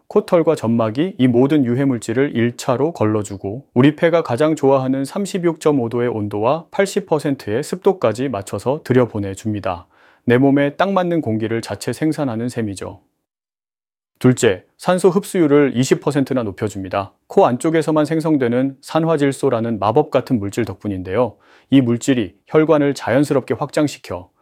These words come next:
우리 몸이 산소를 훨씬 더 효율적으로 흡수하도록 돕습니다. 똑같이 숨을 쉬어도 코로 쉬어야만 에너지가 제대로 충전되는 이유입니다.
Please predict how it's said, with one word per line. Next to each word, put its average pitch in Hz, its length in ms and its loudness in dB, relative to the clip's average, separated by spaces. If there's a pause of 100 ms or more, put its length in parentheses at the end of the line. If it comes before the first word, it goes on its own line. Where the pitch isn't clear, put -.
(180)
우리 123 140 4
몸이 113 400 -2
산소를 143 440 -2
훨씬 202 460 0
더 190 160 2
효율적으로 165 680 0
흡수하도록 135 800 -2
돕습니다. 95 680 -6
똑같이 139 400 0
숨을 143 240 2
쉬어도 135 580 -2
코로 160 260 2
쉬어야만 131 720 0 (300)
에너지가 123 460 2
제대로 113 380 0
충전되는 143 640 -2
이유입니다. 104 580 -6